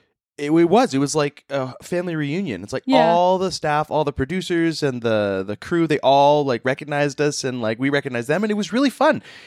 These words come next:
Speaker 1: And, like, our producer, Nigel, obviously he's, you know, working with other acts this year, but he was, you know, always there to help us out. And he was really, I don't know, we just kinda, it was just really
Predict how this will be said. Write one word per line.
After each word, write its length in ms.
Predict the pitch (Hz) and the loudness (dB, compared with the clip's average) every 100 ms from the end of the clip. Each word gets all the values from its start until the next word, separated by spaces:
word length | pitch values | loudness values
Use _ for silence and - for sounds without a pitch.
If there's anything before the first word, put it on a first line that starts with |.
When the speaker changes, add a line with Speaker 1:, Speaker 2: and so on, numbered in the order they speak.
| - | -10
Speaker 1:
And, 240 | - 170 175 | 0 0 4
like, 240 | 160 151 - | 2 2 2
our 200 | 156 196 | 2 2
producer, 380 | 185 156 - | -2 -4 -2
Nigel, 380 | 135 135 151 135 | 0 0 2 2
obviously 420 | 120 117 117 120 | 2 2 -2 -4
he's, 300 | 113 117 107 - | -4 -6 -6 -4
you 80 | 113 | -2
know, 100 | 107 | 0
working 280 | 113 113 | 0 -2
with 120 | 110 104 | -2 2
other 220 | 110 95 | 2 2
acts 240 | 117 - | 2 0
this 180 | 120 - | -4 -2
year, 180 | 104 101 | 0 0
but 120 | 107 | 0
he 160 | - 117 | -2 0
was, 400 | 104 98 - - | 2 0 -2 -10
you 80 | 107 | -4
know, 100 | 98 | 0
always 240 | 85 104 101 | 2 0 -2
there 100 | 92 | -4
to 60 | |
help 180 | 98 - | -4 -6
us 140 | 104 | -4
out. 320 | 190 196 185 139 | 2 4 4 0
And 80 | |
he 140 | 123 127 | -4 -4
was 180 | 117 120 | -4 -2
really, 320 | 143 139 127 - - - | 0 0 -2 -8 -20 -6
I 80 | 151 | 0
don't 100 | 208 | 2
know, 120 | 247 | 4
we 140 | 131 127 | 2 0
just 180 | 151 | -2
kinda, 480 | - 156 170 160 156 - _ _ _ _ _ - | -4 -4 0 0 0 -4 _ _ _ _ _ 0
it 80 | |
was 160 | 151 160 | 2 2
just 160 | 190 139 | -4 0
really 440 | 160 196 185 160 | 2 4 2 -4